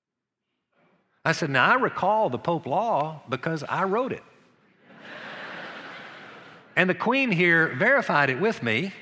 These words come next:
So let me talk to the Queen just a minute." And I go, and I say, "Any laws we violated? Are we ever supposed to bring dessert for, treat for all four if we get for one? No, don't recall that. All right, sorry, but didn't violate anything, didn't do anything wrong."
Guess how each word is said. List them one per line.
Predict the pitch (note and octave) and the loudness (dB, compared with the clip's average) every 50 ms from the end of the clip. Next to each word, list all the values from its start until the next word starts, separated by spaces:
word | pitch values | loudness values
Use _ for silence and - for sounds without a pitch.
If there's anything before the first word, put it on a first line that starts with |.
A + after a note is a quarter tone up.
| - - - - - - - - - - - - - - - - - | -20 -20 -20 -18 -18 -18 -16 -16 -16 -16 -14 -14 -14 -14 -14 -12 -8
So | - - G#3+ A3 | -2 0 2 4
let | A#3 B3+ | 4 4
me | B3 A#3 | 4 2
talk | G3 - A3+ A#3 A3 - | 0 2 2 0 0 0
to | G#3+ | -4
the | F#3+ | -6
Queen | F#3 - B3 B3 A3 F#3+ F3+ | -4 -2 0 0 2 2 0
just | F#3 F3+ - - | 0 -2 -2 0
a | G#3+ | 0
minute." | A#3+ A#3 F#3 A2+ F2+ | 2 2 2 0 -2
And | G#2+ C#3 | -2 -2
I | D#3 D#3 | -2 -2
go, | C#3+ F3+ F#3+ A#3 | 0 0 2 4
and | B3+ B3 | 4 4
I | F3+ | 2
say, | C#3 - - F#3+ F3 D#3 C#3 B2+ A2 - | 2 2 2 2 4 4 4 2 0 0
"Any | D#3 E3+ F3+ F3 | 0 2 2 4
laws | E3+ F#3 F#3+ G3 F#3+ D#3 | 2 4 2 2 2 0
we | F3 F#3+ | 0 -2
violated? | F#3 F3+ F#3+ G3 G3 G3 G#3+ A3 A3+ A#3+ G#3+ D#3 | 0 2 4 4 4 4 4 2 2 2 0 0
Are | C3 | 0
we | C#3 E3+ E3 E3+ - | 0 -2 -2 -2 -4
ever | C#3 F3+ F#3+ | -4 -2 -2
supposed | F3 - F#3+ G3 F3+ - | -4 -2 -4 -4 -4 -4
to | F#3+ | -4
bring | E3+ F#3+ G3 F#3 F3+ E3 - - - - - - - _ _ _ _ _ - | -2 -2 -2 -2 -4 -8 -12 -18 -20 -20 -20 -20 -20 _ _ _ _ _ -8
dessert | A#2+ B2+ B2+ F3+ G3+ G#3+ - | -6 -2 0 2 2 2 0
for, | - - E3 D3+ C3+ C3 B2+ A#2 - - - - - | -2 0 2 4 4 4 2 0 -4 -14 -18 -10 -4
treat | - F#3 G3 A3 - | 0 0 0 0 -2
for | - - D3 C3 B2 B2+ | -2 -2 0 0 0 2
all | - D3+ E3 F3 F3+ F3+ E3+ D#3+ - - - - - - | 2 2 2 2 2 0 0 -4 -8 -18 -20 -20 -16 -6
four | - F#3 F#3+ F#3 F#3+ G3+ F#3+ C#3+ C3 - - - - | -2 0 0 2 2 2 0 0 -2 -8 -10 -12 -6
if | D3 D#3 - - | -6 -6 -4 -4
we | D3 C#3+ | -4 -4
get | C3 E3 E3+ - - | -2 -4 -4 -4 -4
for | - E3 | -6 -6
one? | D#3 E3 G3 A3+ B3 B3 A#3 F#3+ - A2+ | -4 0 0 0 0 0 -2 -6 -4 -2
No, | B2+ D3+ G#3 B3+ | 0 2 2 2
don't | A#3 D3+ E3 C#3+ | 0 -2 -2 -4
recall | D3 D3+ - F3 E3+ D#3+ | -2 -2 0 0 2 2
that. | F3+ A3 C4 C#4 - - - - - - _ _ _ _ - - | 2 0 0 -2 -8 -14 -20 -20 -20 -20 _ _ _ _ 2 4
All | G#3 | 6
right, | A#3 B3 B3 G#3+ - - - - | 6 6 4 2 0 -6 -12 -8
sorry, | - - G#3+ A#3+ A#3+ G#3+ | 0 4 6 6 6 6
but | F#3 F#3+ E3 | 4 2 0
didn't | G3 A3 A3+ G#3 | 0 0 4 4
violate | G#3+ A#3 C4 C4 A#3 G3+ F3+ | 6 6 6 6 4 6 4
anything, | F3+ E3+ F3 D#3+ - F3+ F#3+ G3+ G#3+ G3 | 4 4 4 2 2 2 0 0 0 2
didn't | D#3+ F3 F#3 | 0 2 2
do | F#3+ | 2
anything | F#3+ F#3 F#3 F3+ F3 | 0 0 0 0 2
wrong." | F#3+ G#3+ A#3 A#3+ A3+ G3+ G3+ F#3+ | 2 2 2 2 -2 -2 -6 -10